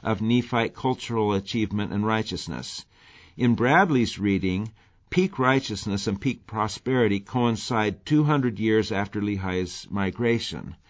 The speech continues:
A rapid descent into wickedness and massive destruction soon follow.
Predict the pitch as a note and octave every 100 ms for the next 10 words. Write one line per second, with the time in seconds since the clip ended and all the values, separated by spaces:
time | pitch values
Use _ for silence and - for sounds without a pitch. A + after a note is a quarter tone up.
0 | - - - A#2+ A2+ B2 C#3 - A2+ G#2
1 | G2+ C3 B2 G2+ A#2 A2+ G#2+ B2 B2 G2+
2 | G#2 G#2 - - - - - A2+ A2 A2+
3 | B2+ C3 A2 F2 G#2 - B2+ A2 - F#2+
4 | - G#2+ G2+ G2 G2+ F2 A#1 B1+